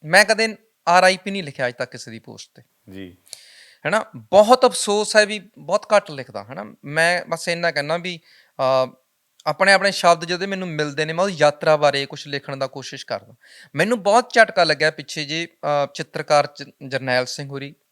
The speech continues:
Speaker 1: ਚਲੇ ਗਏ। ਮੈਂ ਉਹਨਾਂ ਦਾ ਕੰਮ ਬਹੁਤ ਪਸੰਦ, ਮਿਲਣ ਦਾ, ਮੈਨੂੰ ਮੁਲਾਕਾਤਾਂ ਹੋਈਆਂ ਨੇ, ਕਦੇ ਡਾਇਲਾਗ ਨਹੀਂ ਹੋਇਆ ਉਹਨਾਂ ਨਾਲ।
Speaker 2: ਜੀ।
Speaker 1: ਪਰ ਮੈਂ, ਜਦ ਮੈਂ ਜਿਉਂਦੇ ਜੀ ਉਹਨਾਂ ਦੀ ਕਿਸੇ ਪੋਸਟ, ਉਹਨਾਂ ਦੀ ਤਸਵੀਰ ਬਾਰੇ ਤਾਰੀਫ ਨਹੀਂ ਕੀਤੀ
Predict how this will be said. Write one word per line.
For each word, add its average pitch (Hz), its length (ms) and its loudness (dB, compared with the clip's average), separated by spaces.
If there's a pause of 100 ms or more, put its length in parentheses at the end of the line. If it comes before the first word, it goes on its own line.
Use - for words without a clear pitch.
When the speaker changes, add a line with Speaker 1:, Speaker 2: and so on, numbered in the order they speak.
(140)
Speaker 1:
ਚਲੇ 107 220 -12
ਗਏ। - 180 -20
ਮੈਂ 135 160 -8
ਉਹਨਾਂ 208 160 -2
ਦਾ 226 80 2
ਕੰਮ 170 500 0 (260)
ਬਹੁਤ 135 540 -4 (480)
ਪਸੰਦ, 123 360 -8
ਮਿਲਣ 160 320 0
ਦਾ, 175 120 -4
ਮੈਨੂੰ 175 220 -10
ਮੁਲਾਕਾਤਾਂ 151 480 0
ਹੋਈਆਂ 151 140 -8
ਨੇ, 202 80 -10
ਕਦੇ 208 140 -10
ਡਾਇਲਾਗ 143 540 0
ਨਹੀਂ 139 160 -12
ਹੋਇਆ 104 240 -12
ਉਹਨਾਂ 107 200 -14
ਨਾਲ। 107 120 -12
Speaker 2:
ਜੀ। 101 180 -10 (1600)
Speaker 1:
ਪਰ 214 120 4
ਮੈਂ, 262 160 2 (640)
ਜਦ 214 240 8
ਮੈਂ 254 140 2
ਜਿਉਂਦੇ 196 460 0
ਜੀ 220 100 -2
ਉਹਨਾਂ 233 180 0
ਦੀ 247 80 -4
ਕਿਸੇ 254 180 -6
ਪੋਸਟ, 202 460 -6
ਉਹਨਾਂ 208 280 -4
ਦੀ 247 140 -2
ਤਸਵੀਰ 190 600 -6
ਬਾਰੇ 196 200 6
ਤਾਰੀਫ 175 440 2
ਨਹੀਂ 180 120 -4
ਕੀਤੀ 156 420 -14